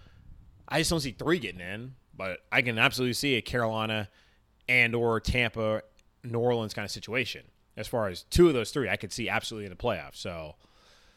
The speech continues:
Atlanta's gonna suck. Again, four and two in the division. Sweep Atlanta, hold serve either at home or on the road. I guess hold serve would be at home, but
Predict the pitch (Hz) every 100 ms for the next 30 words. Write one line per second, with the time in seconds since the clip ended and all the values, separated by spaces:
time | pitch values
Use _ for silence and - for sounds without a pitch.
0 | _ _ _ _ - 165 185 165 131 101
1 | - - - - _ _ - 151 135 -
2 | - - 170 190 165 139 127 113 104 -
3 | - 143 127 110 90 78 - _ _ -
4 | - 160 160 139 139 135 131 - _ _
5 | _ - 135 156 131 147 139 127 120 113
6 | 104 95 135 139 131 143 127 123 120 110
7 | 107 104 110 101 110 101 95 98 87 104
8 | 82 85